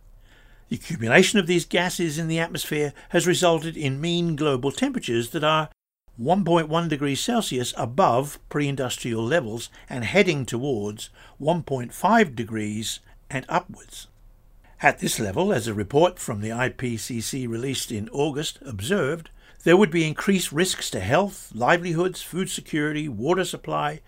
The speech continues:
human security, and economic growth. Extreme weather events, rainfall patterns, heat waves, fires,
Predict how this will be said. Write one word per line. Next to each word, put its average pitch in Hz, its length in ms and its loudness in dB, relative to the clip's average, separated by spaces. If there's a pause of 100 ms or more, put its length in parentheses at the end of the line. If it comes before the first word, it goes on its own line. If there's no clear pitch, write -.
(220)
human 202 300 4
security, 110 640 -4 (200)
and 156 140 -6
economic 120 600 -4
growth. - 540 -2 (840)
Extreme 170 420 2
weather 151 260 0
events, 165 520 -4 (180)
rainfall 143 440 0
patterns, 143 580 -10
heat 147 260 -6
waves, 143 480 -10 (240)
fires, 139 680 2